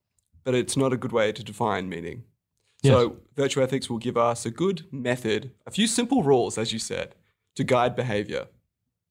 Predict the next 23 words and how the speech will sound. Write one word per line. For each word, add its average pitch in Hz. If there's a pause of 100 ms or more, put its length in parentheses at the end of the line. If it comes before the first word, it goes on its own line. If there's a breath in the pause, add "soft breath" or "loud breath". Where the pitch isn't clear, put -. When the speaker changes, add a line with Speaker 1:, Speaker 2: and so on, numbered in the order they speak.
(320)
Speaker 1:
Something 131
easy 165
to 196
internalize 120
and 113
to 117
become 107
habit. 113 (380)
So -
it's 110
an 123
effective 156
psychological 117
or 123
decision 196
theory, 92 (800)
yet 170 (1040)
doesn't 139
give 131
us 123
a 127
moral 117
theory. 90